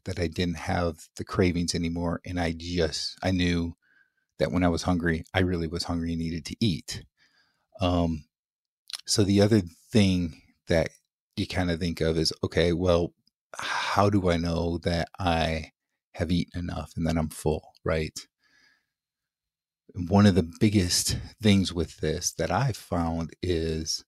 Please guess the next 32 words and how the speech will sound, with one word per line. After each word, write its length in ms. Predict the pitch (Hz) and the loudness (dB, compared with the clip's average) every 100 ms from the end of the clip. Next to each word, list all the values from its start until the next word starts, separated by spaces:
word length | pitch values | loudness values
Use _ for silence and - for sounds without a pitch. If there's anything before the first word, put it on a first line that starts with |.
| _ _ _ _ _ _ - | _ _ _ _ _ _ -16
I'm 100 | 90 | -8
starting 320 | - 78 101 | -2 0 0
to 60 | 110 | 4
kinda 200 | 113 107 | 4 4
feel 180 | 131 123 | 2 2
like 160 | 117 | 2
maybe 240 | 110 120 120 | 4 4 4
I'm 160 | 117 | 0
full, 340 | - 120 120 110 | 0 2 2 0
but 160 | - | -4
I'm 180 | 85 87 | -6 -2
not 220 | 95 101 | -2 0
really 240 | 107 101 92 | 0 0 0
sure. 460 | - 98 104 101 _ _ _ _ _ _ - | 0 2 0 -2 _ _ _ _ _ _ -8
But 160 | - | -4
then 120 | 90 | 0
I'm 160 | 90 87 | 0 2
like, 360 | 82 80 - - | 2 0 -2 -4
"You 100 | 92 | 0
know 200 | 92 90 | 0 2
what? 360 | 98 101 - _ _ _ _ _ _ - | 4 2 0 _ _ _ _ _ _ -10
The 100 | 98 | -4
steak 340 | - 92 101 | 0 2 2
just 220 | - 90 - | 2 -6 -6
doesn't 280 | - 90 | -10 -8
taste 400 | - - 90 - | -4 -2 -2 -4
as 120 | - - | -10 -8
good 180 | 82 | -8
as 160 | 85 - | -8 -8
it 160 | - - | -10 -8
did 240 | 80 82 | -8 -6
before." 640 | 82 80 - 80 80 - | -8 -8 -6 -4 -4 -6